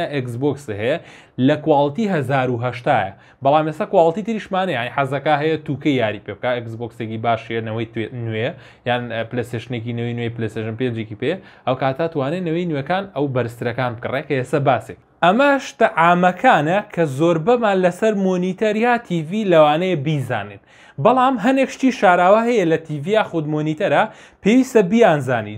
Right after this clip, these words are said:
جۆریەتی شاشەکەت کە ئەم شاشەی پێگێناوە چ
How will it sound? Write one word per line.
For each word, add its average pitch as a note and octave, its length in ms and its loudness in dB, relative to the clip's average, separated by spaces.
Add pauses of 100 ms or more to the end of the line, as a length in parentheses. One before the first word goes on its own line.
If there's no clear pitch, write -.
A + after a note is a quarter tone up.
جۆریەتی F3 580 0
شاشەکەت D3 640 2 (300)
کە - 140 -2
ئەم A#3 120 6 (100)
شاشەی F#3 480 2
پێگێناوە C3 640 2 (380)
چ - 40 -16